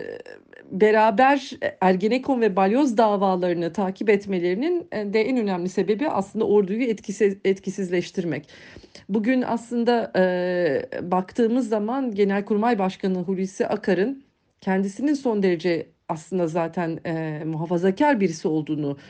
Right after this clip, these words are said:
görüyoruz. E, Kayseri Lisesi'nden, e, Necip Fazıl'la fotoğrafları çıktı. E, bugün açık bir şekilde tarikat liderlerini ziyaretlerinden, e, demeçlerinden aslında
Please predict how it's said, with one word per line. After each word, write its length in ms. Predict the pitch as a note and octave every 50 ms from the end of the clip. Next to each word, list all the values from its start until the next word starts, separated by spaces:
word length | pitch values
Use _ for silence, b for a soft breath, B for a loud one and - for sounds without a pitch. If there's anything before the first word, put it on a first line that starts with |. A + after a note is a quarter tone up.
| B B B B B
görüyoruz. 680 | - F3+ F3+ E3+ E3 D#3+ E3 E3 F#3 A#3 A#3 - - - -
E, 240 | F#3+ F#3 F3+ F3+ F3+
Kayseri 460 | - G#3 G#3 G#3 G#3 A#3+ G#3+ G3 F#3+
Lisesi'nden, 720 | G3 - G#3 G3+ G3 - G3+ F#3+ G3 F#3+ G3+ G#3 A3 A3 B B B B B B B B B -
e, 380 | - F#3+ F3+ F3+ F3+ F3+ F3+ F#3+
Necip 300 | F#3+ F#3+ E3+ G#3 G3 -
Fazıl'la 460 | - A3 G3 G3+ G3 G#3 G3+ G3+ G3+
fotoğrafları 720 | G3+ - G3 G3 G#3 G3 G3 F#3+ F#3+ - F#3+ F#3+ G3 G#3
çıktı. 640 | - - F#3+ - - - - G3 G#3 A3+ A#3+ A3 - -
E, 300 | F#3+ G3 F#3+ F#3 F#3 F3+ F3
bugün 340 | F3 E3+ G3 G3 F#3 A3+ G3+
açık 400 | - G#3 G3 - - D#4 - A3+
bir 60 | A#3+
şekilde 600 | - - A3+ - - G3 F#3+ F3 F3+ B3 C#4+ C#4+
tarikat 520 | C#4 - G#3 G3 G3+ G3+ - G3+ G3+ G3+ F#3+
liderlerini 880 | G3 F#3+ F#3+ F#3 F#3 F3+ F3 F3+ F#3 F3+ F3+ F3+ F3+ F3+ F3+ - -
ziyaretlerinden, 1200 | F3 D#3+ F#3 F#3 F3+ F3 F3 F#3 F#3 F#3 - F#3 F3 E3+ F3 D#3+ E3 D#3+ D#3+ D#3 D#3+ E3+ F3 - -
e, 380 | - F3 E3 E3 D#3+ D#3 D#3 E3
demeçlerinden 840 | E3 F3+ F3+ F#3 F#3 F#3+ - - F3+ E3+ F3 E3+ F3 E3+ G#3 B3+ C#4+ B3
aslında 580 | - G3 F#3+ - - F#3+ F#3+ F#3 G3+ A#3+ C4 B3+